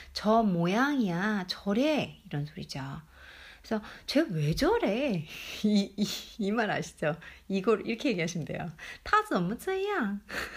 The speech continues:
<laughs> "쟤 왜 저래? 아, 저 왜가, 애가 왜 저 모양이야?" 이렇게.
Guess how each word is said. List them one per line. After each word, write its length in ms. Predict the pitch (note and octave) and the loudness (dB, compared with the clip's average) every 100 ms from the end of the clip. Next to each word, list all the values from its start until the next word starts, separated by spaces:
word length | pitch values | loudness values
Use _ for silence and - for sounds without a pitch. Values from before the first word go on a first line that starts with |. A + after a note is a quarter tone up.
| - | -2
<laughs> 1300 | A#3+ - C4 - - - A4 A#4 G4+ F4+ - - - | -2 0 -6 -8 -20 -10 -4 -2 -2 -6 -10 -16 -18
"쟤 120 | - D4+ | -4 0
왜 140 | G3+ | 0
저래? 540 | B3 C4+ B3+ C4 C4+ | -2 -4 -4 -4 -4
아, 440 | A3 F#3 - E4 F4 | -6 -8 -12 -10 -8
저 100 | D4 | -8
왜가, 380 | D4 A3+ B3+ D4 | -6 -4 -4 -2
애가 220 | G3+ C#4+ | -2 -2
왜 160 | C4+ C#4 | -4 -4
저 200 | - E3 | -6 -2
모양이야?" 640 | E3+ C#4+ A4+ B4 D4+ D#4 G4 - - | -2 0 -2 -2 -2 -6 -10 -14 -6
이렇게. 840 | - - G#3 D#3+ F#3+ A#3 D#3 C#3+ | -6 -2 -2 0 -2 -2 -2 -6